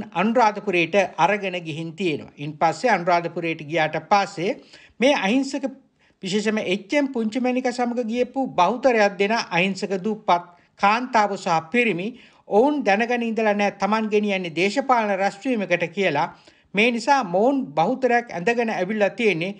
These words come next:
සුදු ඇඳුම්. මොකද ඔවුන් යන්නේ පූජා නගරයකට නැත්තම් පූජාවක් පවත්වන වැඩසටහනකට. හැබැයි මගදී මේ සියලුම දෙනාට නිල් පාට කමිස සහ විවිධාකාර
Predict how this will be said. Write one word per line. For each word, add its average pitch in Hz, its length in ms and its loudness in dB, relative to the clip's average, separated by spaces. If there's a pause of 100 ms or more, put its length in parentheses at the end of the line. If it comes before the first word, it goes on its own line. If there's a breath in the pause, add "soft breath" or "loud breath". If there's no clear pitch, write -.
සුදු 202 400 -2 (120)
ඇඳුම්. 185 380 0 (120)
මොකද 175 300 -2
ඔවුන් 170 280 2
යන්නේ 196 420 0 (220 loud breath)
පූජා 240 460 2
නගරයකට 190 520 -2
නැත්තම් 208 440 0
පූජාවක් 214 640 0
පවත්වන 185 460 0
වැඩසටහනකට. 220 840 0 (420 soft breath)
හැබැයි 269 340 2 (120)
මගදී 202 500 0 (200 loud breath)
මේ 277 200 0
සියලුම 262 500 0
දෙනාට 196 400 2 (420 loud breath)
නිල් 247 240 2
පාට 262 340 2
කමිස 208 360 -2
සහ 226 140 -8 (640 soft breath)
විවිධාකාර 254 680 2